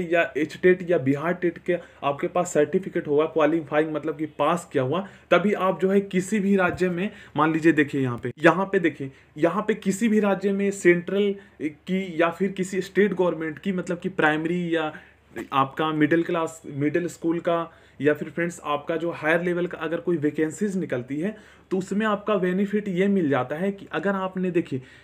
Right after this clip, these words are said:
अगर आपने सीटेट एग्जाम क्लियर कर रखा है तो आपके ये बेनिफिट है, आप केवीएस केंद्रीय विद्यालय, नवोदय विद्यालय, आपका दिल्ली के लिए जो है डी टू एस एस बी, यहाँ पे ये सुपर टेट, आर्मी पब्लिक स्कूल,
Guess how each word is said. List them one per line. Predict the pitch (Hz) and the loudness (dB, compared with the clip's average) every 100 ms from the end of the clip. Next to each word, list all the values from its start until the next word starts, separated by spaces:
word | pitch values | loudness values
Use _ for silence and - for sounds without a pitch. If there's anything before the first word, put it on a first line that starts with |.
| - | -6
अगर | 156 185 | -2 0
आपने | 196 190 196 | 0 0 -2
सीटेट | 196 175 175 240 | -2 -2 -2 0
एग्जाम | 226 165 160 | 0 -2 -4
क्लियर | 143 151 151 | -4 0 2
कर | 143 135 | 2 -2
रखा | 135 190 | -2 -2
है | |
तो | 202 | -2
आपके | 190 156 156 - 202 | -4 -6 -8 -4 0
ये | 175 | 2
बेनिफिट | 151 139 127 131 123 | 4 2 0 -2 -6
है, | 127 - - - | -10 -14 -20 -4
आप | 151 180 - | -2 -2 4
केवीएस | 170 165 165 175 175 - | 6 6 6 2 2 2
केंद्रीय | 156 156 175 | 2 4 2
विद्यालय, | 160 151 156 160 | 0 0 0 0
नवोदय | 156 147 147 143 170 | 0 2 4 4 2
विद्यालय, | 160 151 151 156 156 147 - - | 0 0 0 0 0 -2 -14 -6
आपका | 139 139 165 | -4 0 0
दिल्ली | 147 143 151 170 | 4 2 2 2
के | 170 | 2
लिए | 165 160 | 4 4
जो | 160 | 2
है | 160 160 139 | 0 0 0
डी | 151 160 - - | -4 -4 -8 0
टू | 156 | 4
एस | 151 151 | 4 2
एस | 151 143 | -4 -4
बी, | 151 160 - - - | -8 -8 -10 -20 -4
यहाँ | 139 147 165 | 0 0 0
पे | 160 | 0
ये | 151 156 160 | 2 4 2
सुपर | 156 151 160 165 | 0 -2 2 2
टेट, | 160 156 156 | 4 4 2
आर्मी | - 143 151 | 0 -4 -4
पब्लिक | 160 151 151 156 160 | -4 -4 -2 -4 -4
स्कूल, | - 160 160 | -4 -4 -2